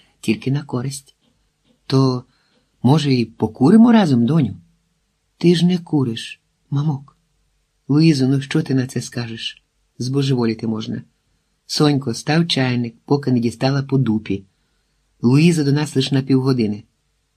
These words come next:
Зроби нам щось душевно піднесене». Сонька кинулась до кухні. На порозі зупинилася. «Тоді так,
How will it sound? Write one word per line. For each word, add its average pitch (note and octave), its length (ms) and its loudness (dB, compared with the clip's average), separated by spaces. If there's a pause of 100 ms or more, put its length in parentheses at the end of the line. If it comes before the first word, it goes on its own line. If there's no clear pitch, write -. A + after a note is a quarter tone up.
(220)
Зроби D3+ 300 0
нам C3 120 0
щось A#2 280 -6
душевно A#2+ 420 -4
піднесене». A2 600 -8 (800)
Сонька F3+ 400 -2
кинулась C#3 520 -2
до A2+ 140 0
кухні. C3 500 -4 (760)
На C3+ 100 0
порозі C#3 300 0
зупинилася. C3 720 -6 (540)
«Тоді D#3+ 240 0
так, A#2+ 320 -10